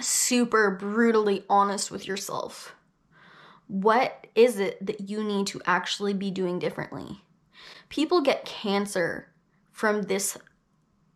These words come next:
place. People get cancer because they're on a vibration of life is not working out for them and they're not doing anything about it. They have basically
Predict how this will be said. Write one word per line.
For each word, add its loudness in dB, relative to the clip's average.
place. -2
People 2
get 0
cancer 0
because 0
they're 2
on 4
a 2
vibration 0
of 0
life 2
is -8
not -2
working -4
out 2
for -6
them 0
and -2
they're 2
not 0
doing -4
anything -12
about -6
it. -6
They 2
have 2
basically -2